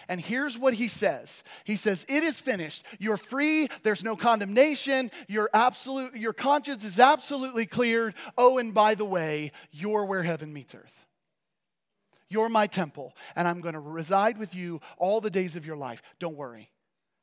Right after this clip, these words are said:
It's never gonna change." Then this really cool passage in Hebrews ten.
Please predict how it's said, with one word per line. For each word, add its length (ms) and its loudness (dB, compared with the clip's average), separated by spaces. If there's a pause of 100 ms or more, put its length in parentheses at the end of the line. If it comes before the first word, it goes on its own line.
It's 160 -16
never 280 4
gonna 180 -8
change." 560 -16 (880)
Then 400 -2
this 220 -16
really 300 -4
cool 200 -12
passage 500 -4
in 100 -20
Hebrews 380 -14
ten. 140 -20